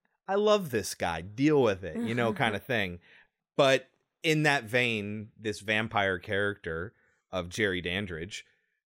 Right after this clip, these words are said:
Speaker 1: played by Chris Sarandon, we'll talk about him in a second, i-, is the, like, the classic hypersexualized vampire.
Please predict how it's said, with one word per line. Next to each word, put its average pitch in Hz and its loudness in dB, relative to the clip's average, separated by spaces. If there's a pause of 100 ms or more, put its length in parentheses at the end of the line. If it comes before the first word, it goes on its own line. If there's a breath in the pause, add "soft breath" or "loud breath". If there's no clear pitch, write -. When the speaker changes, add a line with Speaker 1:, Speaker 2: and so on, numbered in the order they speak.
Speaker 1:
played 139 6
by 107 4
Chris - -4
Sarandon, 95 -6 (100)
we'll 104 -18
talk 87 -6
about 90 -8
him 87 -6
in 82 -10
a 80 -12
second, 101 -12 (100)
i-, 139 -4 (120)
is 127 0
the, 143 2
like, 147 0
the 135 -2
classic - -2 (600)
hypersexualized 147 -4 (640)
vampire. 185 -2